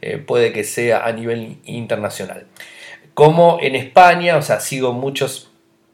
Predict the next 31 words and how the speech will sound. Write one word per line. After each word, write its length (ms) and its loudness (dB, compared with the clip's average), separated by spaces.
muchos 560 -2
blogs 340 2
de 120 -4
tecnología 720 -2
española, 640 0
pero 200 -2
como 460 -6
estoy 220 -10
grabando 400 0
a 40 0
las 160 -6
veintiuna 600 -6
horas, 460 2
en 260 -8
vivo 240 -4
estamos 300 -6
saliendo 420 -4
por, 360 -6
eh, 220 -12
Telegram, 520 -2
por 280 -10
el 140 -12
chat 300 -8
voz 280 -2
de, 260 -12
de 380 -12
nuestro 380 -8
canal 320 -2
Radio 240 -2
Geek 160 -12
Podcast. 600 0